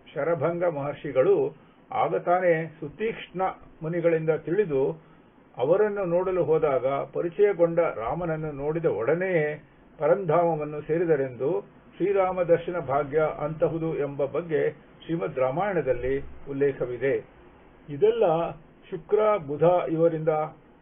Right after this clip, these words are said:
ಆಗಿರುವ ಬಳುವಳಿಯೇ ಆಗಿದೆ. ತೃತೀಯಾಧಿಪತ್ಯವನ್ನು ಪಡೆದ ಬುಧನು ಉಚ್ಚಗ್ರಹವಾದ ಶುಕ್ರನ ಸಂಪರ್ಕ ಹೊಂದಿ ಭಾಗ್ಯದಲ್ಲಿ ಇದ್ದು ತೃತೀಯ ಸ್ಥಾನ ವೀಕ್ಷಿಸುವುದರಿಂದ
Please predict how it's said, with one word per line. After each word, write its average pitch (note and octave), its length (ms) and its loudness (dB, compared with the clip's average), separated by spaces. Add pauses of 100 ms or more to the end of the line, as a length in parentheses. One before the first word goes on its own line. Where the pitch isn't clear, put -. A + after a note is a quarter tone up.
ಆಗಿರುವ C#3+ 500 0
ಬಳುವಳಿಯೇ D3 680 2
ಆಗಿದೆ. B2+ 580 -4
ತೃತೀಯಾಧಿಪತ್ಯವನ್ನು G3 1600 0
ಪಡೆದ D#3+ 280 -2
ಬುಧನು D3+ 800 -4 (220)
ಉಚ್ಚಗ್ರಹವಾದ F3+ 960 2
ಶುಕ್ರನ F#3 600 -4
ಸಂಪರ್ಕ D#3 440 -6
ಹೊಂದಿ C#3 640 -2 (400)
ಭಾಗ್ಯದಲ್ಲಿ F3+ 600 2
ಇದ್ದು D3 520 4
ತೃತೀಯ F#3 480 -2
ಸ್ಥಾನ E3 460 -4
ವೀಕ್ಷಿಸುವುದರಿಂದ D#3+ 800 -6